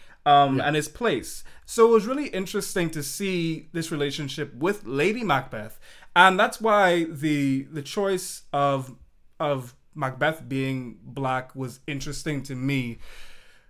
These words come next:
Speaker 1: Uh, because of, of course, it being in a vacuum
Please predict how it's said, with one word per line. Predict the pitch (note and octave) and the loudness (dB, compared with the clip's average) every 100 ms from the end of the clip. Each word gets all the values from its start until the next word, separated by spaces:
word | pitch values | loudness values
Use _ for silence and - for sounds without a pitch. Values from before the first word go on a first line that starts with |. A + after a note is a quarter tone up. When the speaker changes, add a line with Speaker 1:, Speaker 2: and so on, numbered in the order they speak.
| _ _ - | _ _ 2
Speaker 1:
Uh, | D#3+ D#3 | 6 6
because | C#3 D#3+ A#3 A#3+ | 6 2 2 2
of, | A#3 F#3 - - F3+ | 0 -2 -8 -10 -10
of | E3 | 0
course, | A3+ F#3 F#3+ | 4 4 2
it | C3 | 0
being | D#3 F#3+ G#3 | 2 4 2
in | |
a | D#3+ | 2
vacuum | C3 B2 B2 C3+ B2 A#2 A#2 | 2 0 -2 -6 -6 -8 -10